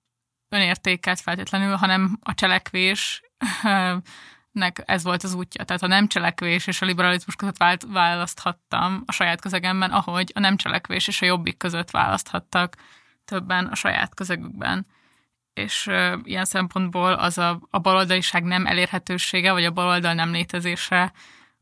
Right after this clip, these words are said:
az szerintem ez, ez nekem is egy hasonló élményem, bár azért nem feltétlenül <laughs> tudnám, ö, ho-, hozzá mérni, és nyilván nekem is azért voltak impulzusok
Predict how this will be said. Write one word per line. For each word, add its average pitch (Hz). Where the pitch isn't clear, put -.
az 185
szerintem 180
ez, 190
ez 190
nekem 180
is -
egy 180
hasonló 175
élményem, 180
bár 170
azért 170
nem 170
feltétlenül 175
<laughs> 208
tudnám, 180
ö, 180
ho-, 180
hozzá 170
mérni, 170
és 170
nyilván 170
nekem 170
is 175
azért 175
voltak 175
impulzusok 175